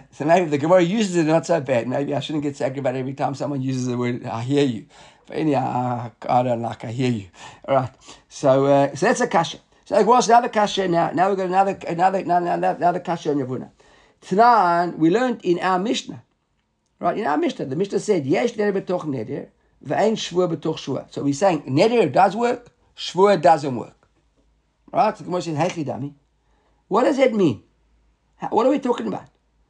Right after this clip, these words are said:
Ilay med amar, if we say that the person said, "Harei nazir hayom, harei nazir machar," like Rav Huna wants to say. Now, remember, we're talking to Rav Huna now. Rav Huna, you want to tell us that our Mishnah means, when it says that there is a neder b'toch neder,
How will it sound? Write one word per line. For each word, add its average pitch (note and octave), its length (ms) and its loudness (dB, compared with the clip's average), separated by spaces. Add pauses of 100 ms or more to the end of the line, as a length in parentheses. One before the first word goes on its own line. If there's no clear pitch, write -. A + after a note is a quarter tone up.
(540)
Ilay C#4+ 420 4
med F3+ 240 0
amar, E3 320 4
if C#4+ 180 -4
we D#4+ 140 2
say F3+ 280 -2
that E3 100 -2
the D#3 80 -2
person F3 340 -2
said, F3+ 380 -4
"Harei F3+ 320 2
nazir F3+ 320 0
hayom, D3 560 4 (400)
harei E3 340 4
nazir E3 380 2
machar," C3+ 580 0 (400)
like - 280 2
Rav F#3 140 4
Huna G3 240 4
wants D#3+ 220 2
to D3+ 120 -8
say. C3+ 260 0
Now, - 100 -6
remember, G3 160 0
we're D#3 140 -2
talking - 340 -4
to F3+ 100 -4
Rav F3 120 4
Huna B3 160 0
now. C#3 160 0
Rav E3+ 80 0
Huna, G#3 160 0
you C#4+ 240 2
want A#3+ 120 6
to E3+ 60 0
tell F#3 220 0
us E3 120 0
that D#3 100 -8
our D#3+ 120 0
Mishnah A3+ 320 -4
means, F#3+ 640 0 (300)
when C4 180 0
it C4+ 160 -2
says A3+ 280 -2
that G3+ 140 -4
there G#3 180 -2
is C#4 220 0
a A#3+ 100 0
neder A#3+ 340 4
b'toch G3 380 -4
neder, G3 640 2